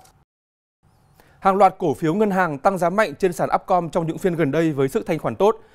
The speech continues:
Trong năm mã cổ phiếu tăng giá tốt nhất từ một phần trăm trở lên trên thị trường thì có tới bốn đại diện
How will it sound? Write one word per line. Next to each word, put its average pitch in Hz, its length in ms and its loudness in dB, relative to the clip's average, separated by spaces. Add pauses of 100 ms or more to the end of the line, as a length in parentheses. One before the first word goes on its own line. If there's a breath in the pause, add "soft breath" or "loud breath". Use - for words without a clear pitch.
(160 soft breath)
Trong 190 160 2
năm 185 160 0
mã 143 120 0
cổ 160 160 -2
phiếu 151 220 -2
tăng 165 200 2
giá 143 160 0
tốt 208 160 -4
nhất 247 240 2
từ 175 180 2
một 156 160 0
phần 135 160 -4
trăm 175 200 0
trở 151 120 -4
lên 165 240 0 (200 soft breath)
trên 170 180 0
thị 170 120 -4
trường 156 260 2 (260 soft breath)
thì 202 80 0
có 202 80 2
tới 196 240 2
bốn 170 200 -2
đại 208 140 -2
diện 151 220 0